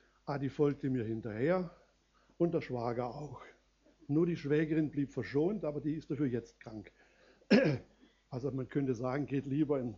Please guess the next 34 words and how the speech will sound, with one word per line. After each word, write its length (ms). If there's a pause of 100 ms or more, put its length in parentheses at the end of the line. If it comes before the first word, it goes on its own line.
Herbst 400
nicht 200
nach 280
Mallorca, 680 (480)
bleibt 320
daheim, 320
da 80
gewöhnt 380
ihr 60
euch 180
dran. 260 (1500)
Wie 140
klein 260
die 140
Welt 180
ist, 220
möchte 180
ich 80
euch 140
noch 240
kurz 240
erzählen. 680 (920)
Es 120
war 140
am 100
Sonntag 520 (180)
vor 480 (180)
acht 220
Tagen, 460 (160)
da 100
saßen 380
wir 80
beim 160
Frühstück, 680